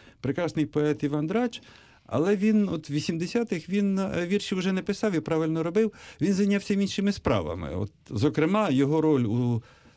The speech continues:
е, от після Чорнобильської катастрофи, від якої, зокрема, його син постраждав, він одним із перших, хто забув про свої там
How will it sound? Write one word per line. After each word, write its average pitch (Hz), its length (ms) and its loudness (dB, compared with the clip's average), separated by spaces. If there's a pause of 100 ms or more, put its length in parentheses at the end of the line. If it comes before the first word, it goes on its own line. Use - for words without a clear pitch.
(120)
е, - 60 -2
от 101 320 -2
після 123 360 0
Чорнобильської 120 680 2
катастрофи, 147 600 -2
від 110 320 0
якої, 113 380 2
зокрема, 101 400 0
його 104 160 2
син 233 200 2
постраждав, 92 560 -4 (480)
він 196 220 4
одним 160 360 0
із 151 100 0
перших, 226 380 0
хто 180 360 -2
забув 165 380 0
про 143 120 0
свої 135 380 0
там 104 600 -2